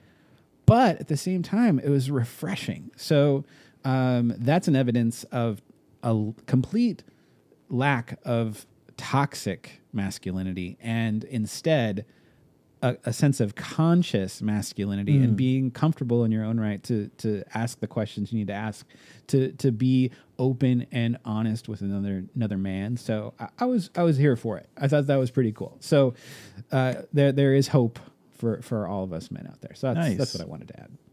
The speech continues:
Speaker 2: Excellent, Shoff. Well, my boldly dadding moment this week, I was thinking about legacy and what I wanna pass down to my son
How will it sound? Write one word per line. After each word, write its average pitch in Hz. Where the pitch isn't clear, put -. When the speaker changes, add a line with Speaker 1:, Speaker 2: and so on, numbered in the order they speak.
Speaker 2:
Excellent, 143
Shoff. 123
Well, 147
my 220
boldly 131
dadding 120
moment 127
this 123
week, 131
I 170
was 202
thinking 269
about 131
legacy 120
and 113
what 151
I 135
wanna 135
pass 120
down 113
to 123
my 104
son 107